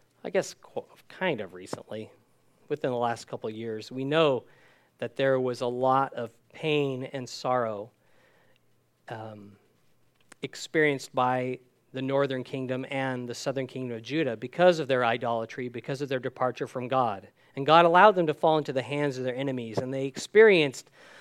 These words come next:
plagues and, I mean, uh, the pestilence and the famine and, uh, the loss of family, and then the loss of their,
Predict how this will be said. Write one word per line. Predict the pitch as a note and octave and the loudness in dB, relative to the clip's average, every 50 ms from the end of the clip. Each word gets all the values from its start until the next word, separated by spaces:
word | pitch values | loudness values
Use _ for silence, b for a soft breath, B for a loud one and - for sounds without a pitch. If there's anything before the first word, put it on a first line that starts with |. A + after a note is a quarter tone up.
| b b b b - | b b b b -14
plagues | - - D#3 D#3+ D#3+ D3+ D3 C#3 A#2+ A#2 B2 - - | -4 2 4 8 8 8 8 6 4 -2 -10 -10 -6
and, | C#3 C3+ C3 B2+ B2 A#2+ A2 - b b b b b b - | -6 -4 -4 -4 -6 -8 -10 -14 b b b b b b -8
I | B2 | -6
mean, | C3 C3+ - | -6 -6 -6
uh, | - C3 C3 | -6 -8 -4
the | - C#3 | -6 -6
pestilence | - - - F3 E3 - - - C#3+ D3 C#3 C3 - - | -4 0 0 0 0 0 -2 -2 0 0 -2 -2 -4 -4
and | D3 C#3 C#3 | -4 -4 -4
the | B2 | -6
famine | - - D#3 D3 D3 D3 D3 C#3+ C3 B2 A#2 G#2+ G2+ - b b b b b b b - - | -4 0 2 2 4 2 2 0 -2 -4 -6 -10 -16 -20 b b b b b b b -12 -8
and, | C3 B2+ B2 B2 A#2+ A#2+ A#2+ A#2 A#2 | -6 -4 -4 -4 -4 -6 -8 -8 -8
uh, | A#2+ A#2 A2+ A2 G#2+ G#2+ G#2+ | -8 -8 -6 -8 -8 -10 -10
the | A2+ C3 C#3 | -4 -4 0
loss | C#3 C#3+ D3 D3 C#3+ - - - | 4 6 6 6 6 4 0 -8
of | C#3 | -8
family, | - - C3+ C#3 C#3 C3+ C3+ C3+ C3 B2+ B2 B2 A#2+ G#2+ - b b b b | -6 -2 0 0 0 2 0 0 -2 -2 -4 -4 -6 -8 -12 b b b b
and | D3 D#3 | 0 2
then | E3 D#3 | 2 4
the | D#3 D3 | 4 4
loss | D3 D3 D3 D3 C#3+ C3 - - | 6 8 8 8 8 6 4 -2
of | D#3+ C3+ B2+ | -4 0 2
their, | C#3+ C#3 C3+ C3+ | 2 2 2 0